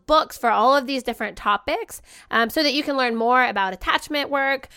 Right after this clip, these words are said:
uh, how to have a good relationship, how to get out of conflict, how to pick, quote unquote, a right person, somebody who's gonna have that growth mindset. Um, and it'll also be the email list that, that sends out the very first notification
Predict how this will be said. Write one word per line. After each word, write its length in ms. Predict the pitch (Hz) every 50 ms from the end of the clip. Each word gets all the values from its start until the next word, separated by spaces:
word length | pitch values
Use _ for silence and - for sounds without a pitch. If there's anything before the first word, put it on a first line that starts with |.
| - - -
uh, 240 | - 202 196 190 190
how 200 | 185 - 202 202
to 80 | 190 196
have 260 | 202 214 202 196 190
a 80 | 196 190
good 220 | 208 196 185 185
relationship, 720 | 185 190 202 269 320 339 285 - 302 294 - 302 277 269
how 120 | 262 226 208
to 80 | 202
get 140 | 196 196 190
out 80 | 190 180
of 80 | 185
conflict, 480 | - - - 262 262 254 - 262 240 -
how 100 | 214 202
to 100 | 190 175
pick, 360 | - - - 254 240 - _
quote 200 | - - 233 226
unquote, 360 | 226 - 277 262 220 - - _ -
a 320 | 220 214 208 196 - _ _
right 340 | - 202 202 214 240 - -
person, 420 | - 254 247 240 247 285 269 262
somebody 240 | 262 247 233 226 226
who's 100 | 233 220
gonna 140 | - 208 202
have 140 | 208 214 202
that 160 | 202 185 -
growth 240 | - 190 196 180 -
mindset. 680 | 220 247 277 285 277 285 262 - 269 262 254 254 254 - - - - - - - -
Um, 260 | - 226 233 233 226 220
and 100 | 226 254 262
it'll 200 | 262 254 262 262
also 480 | - 240 254 269 294 285 - 302 277
be 420 | 269 214 - 233 233 226 226 226 -
the 240 | 208 202 196 202 247
email 320 | 247 262 254 233 220 214
list 280 | 208 196 196 190 202 -
that, 280 | 214 208 202 - - - _ _ _ _ -
that 180 | 220 202 208
sends 340 | - - 277 277 269 269 247
out 240 | 262 247 240 226 214
the 100 | 208 214
very 360 | 202 214 247 269 269 269 269
first 260 | 262 247 233 226 -
notification 920 | 247 233 208 202 - 208 202 - 240 226 233 226 - 220 202 196 196 190